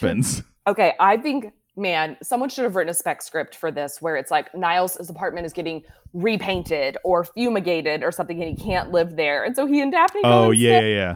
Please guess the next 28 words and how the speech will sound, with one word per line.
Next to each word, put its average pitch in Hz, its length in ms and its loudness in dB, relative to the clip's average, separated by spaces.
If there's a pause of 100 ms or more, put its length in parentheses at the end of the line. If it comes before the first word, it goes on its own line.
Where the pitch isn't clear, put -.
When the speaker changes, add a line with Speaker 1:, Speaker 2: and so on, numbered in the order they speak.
Speaker 2:
at 359 60 -8 (140)
Frasier's. 359 500 -4
That 269 200 4
would 359 100 -6
be 403 140 0 (120)
so 330 240 0
good. 254 520 0 (320)
Speaker 1:
Yeah, 107 520 4
I 123 100 4
think 139 180 6
that's, 110 260 0
I 131 100 2
think 139 120 4
that's, 123 300 2
that's 131 240 0
a 117 80 0
small, 117 460 2
I, 175 220 6
I, 151 120 -2 (400)
I 190 140 6
think 208 180 2
that's 185 200 4
something 165 260 2
that 143 160 4
could 131 200 2
be 123 320 4
a 113 160 2
small 131 880 6